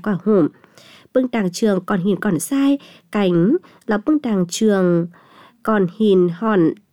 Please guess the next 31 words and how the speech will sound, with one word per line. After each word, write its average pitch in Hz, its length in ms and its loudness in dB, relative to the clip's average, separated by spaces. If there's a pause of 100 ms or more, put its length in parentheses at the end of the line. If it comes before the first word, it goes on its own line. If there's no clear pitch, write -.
(380)
phụt 247 300 2
ó 254 320 -2
rú - 160 2
bưng 285 220 -2
pu 302 120 2
phay 285 400 0 (280)
hư 254 400 4 (320)
cỏ 233 300 0
tỏi 220 140 0
năm 294 280 2
lầy 185 600 2
lật 220 220 2 (120)
lông 277 420 2
sòng 202 400 -2
cỏ 208 160 -2
số 185 460 2 (800)
hi 294 380 4
rú 220 320 2
phồng 202 340 -2
pu 302 120 2
dùng 190 520 2
rú 196 500 2 (300)
nề 208 400 4 (100)
rà 196 120 -2 (100)
bì 202 300 4 (1120)
pu 294 140 4
phay 285 260 0
cỏ 214 120 -2
phụt 196 280 -2
khẩn 190 240 2
sùng 190 320 0